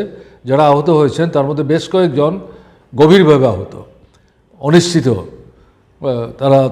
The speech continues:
তাদের জীবন শঙ্কায় আছে। তো এই ঘটনার পরিপ্রেক্ষিতে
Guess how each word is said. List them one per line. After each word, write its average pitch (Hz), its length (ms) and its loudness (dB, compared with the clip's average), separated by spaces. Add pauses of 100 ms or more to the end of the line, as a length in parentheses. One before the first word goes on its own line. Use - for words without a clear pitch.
তাদের 143 280 2
জীবন 139 280 0 (500)
শঙ্কায় 170 520 2
আছে। - 220 -14 (2750)
তো 139 100 2 (3250)
এই 156 200 4 (2750)
ঘটনার 175 500 2
পরিপ্রেক্ষিতে 151 720 -4